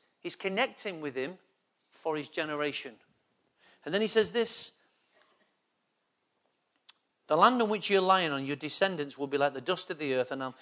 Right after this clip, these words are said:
and you will spread out to the west and to the east, to the north, to the south, to, and all peoples on the earth will be blessed through you and your offspring. I am with you and will watch over you wherever you go."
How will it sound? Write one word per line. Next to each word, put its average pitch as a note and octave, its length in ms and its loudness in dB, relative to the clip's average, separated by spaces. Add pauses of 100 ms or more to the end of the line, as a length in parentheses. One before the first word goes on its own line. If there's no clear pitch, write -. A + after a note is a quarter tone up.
(300)
and C3+ 160 -8
you F3+ 120 -4
will D3+ 120 -2
spread - 460 4
out G#3+ 220 8
to F3 100 -6
the D3 100 -2
west F3+ 320 2
and D3+ 120 -10
to E3 100 -4
the D#3 100 -4
east, D3+ 300 -4
to - 80 -14
the B2 100 -8
north, F3 360 4
to C#3+ 100 -4
the B2+ 80 -10
south, E3 380 6
to, D3 140 -2 (300)
and D#3+ 120 4
all B3 140 10
peoples A3+ 340 4
on G3 100 4
the G3 100 4
earth F3+ 120 2
will F3 100 2
be E3+ 100 4
blessed B3 400 8
through A#3 320 6 (280)
you B3+ 380 10 (920)
and A3 140 8
your A#3 200 12
offspring. G3+ 560 4 (1700)
I A3+ 120 12
am G#3 140 8
with C#4 220 8
you G3 380 4 (300)
and F#3+ 140 8
will F#3+ 120 8
watch A3+ 320 8
over C#4+ 240 8
you F#3 200 2
wherever G3 360 8
you A3 120 2
go." A3 380 6